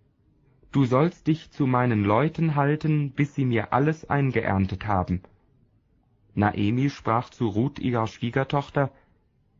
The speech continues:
"Es ist gut, meine Tochter, dass du mit seinen Mägden hinausgehst,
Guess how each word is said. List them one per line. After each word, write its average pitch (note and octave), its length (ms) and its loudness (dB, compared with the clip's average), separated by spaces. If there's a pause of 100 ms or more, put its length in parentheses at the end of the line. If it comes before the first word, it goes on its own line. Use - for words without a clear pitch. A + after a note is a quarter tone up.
(140)
"Es - 180 -2
ist - 220 -8
gut, G3 300 -2
meine G#2 280 2
Tochter, C#3+ 460 0 (260)
dass C3 220 -2
du C#3+ 80 2
mit C3+ 180 2
seinen B2+ 380 2
Mägden D3+ 440 0
hinausgehst, C3+ 920 0